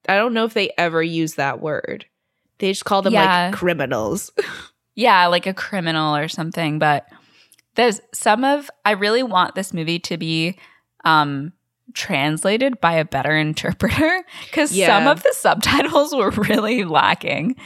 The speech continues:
Speaker 1: Yeah, for sure. I think that some of them are maybe, like, translated too literally.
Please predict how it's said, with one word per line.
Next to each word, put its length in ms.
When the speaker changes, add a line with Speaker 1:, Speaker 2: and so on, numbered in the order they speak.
Speaker 1:
Yeah, 560
for 260
sure. 500
I 120
think 340
that 380
some 280
of 100
them 220
are 80
maybe, 340
like, 220
translated 640
too 340
literally. 1120